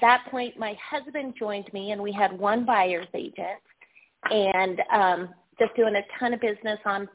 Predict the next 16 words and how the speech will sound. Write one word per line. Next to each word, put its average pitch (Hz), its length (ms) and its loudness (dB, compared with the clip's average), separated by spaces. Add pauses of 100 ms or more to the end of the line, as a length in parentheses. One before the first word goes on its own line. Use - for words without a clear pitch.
foreclosures, 202 880 -2 (640)
and, 196 640 2 (120)
um, 185 440 2 (120)
did 294 160 2
that 320 240 6
for 285 120 -6 (100)
several 277 280 2
years 240 360 -2 (260)
and, 196 440 -8 (120)
um, 190 300 -2
was 202 160 -8
pretty 254 280 -6
successful 226 460 -2
at 196 160 4
it. 202 80 -2 (120)
Started 285 300 0